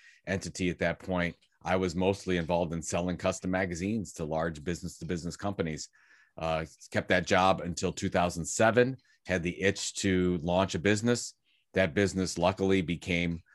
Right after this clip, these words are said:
uh, you know, it was called a few different things, but became Content Marketing Institute officially in two thousand ten.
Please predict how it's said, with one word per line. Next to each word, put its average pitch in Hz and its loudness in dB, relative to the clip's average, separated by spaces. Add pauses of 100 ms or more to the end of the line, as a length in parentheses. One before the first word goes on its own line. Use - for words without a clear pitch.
(280)
uh, 78 0
you 90 0
know, 80 0
it 78 -6
was 80 -6
called 95 2
a 92 2
few 104 0
different 95 0
things, 160 4
but 98 0
became 90 0
Content 95 0
Marketing 90 0
Institute 107 -2 (120)
officially 104 2
in 85 0
two 101 -2
thousand 87 0
ten. 117 2